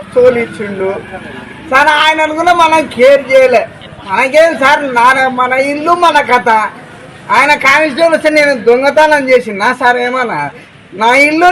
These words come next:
నా కథ, నీ ఎవరు ఏం చేస్తారు? నేను నా పైసలు ఇచ్చి నా ఇల్లు ఖాళీ చేయండి సార్. ఓకే సార్, నా ఇల్లు ఇచ్చి నాకు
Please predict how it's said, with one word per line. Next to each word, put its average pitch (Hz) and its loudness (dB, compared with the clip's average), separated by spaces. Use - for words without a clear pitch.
నా 349 4
కథ, 311 2
నీ 262 -4
ఎవరు 330 2
ఏం 330 -4
చేస్తారు? 285 4
నేను 247 -2
నా 240 4
పైసలు 254 2
ఇచ్చి 294 -8
నా 247 -4
ఇల్లు 254 -4
ఖాళీ 208 -4
చేయండి 151 -6
సార్. 139 -18
ఓకే 302 0
సార్, - -8
నా 185 -6
ఇల్లు 240 -10
ఇచ్చి 302 -10
నాకు 262 0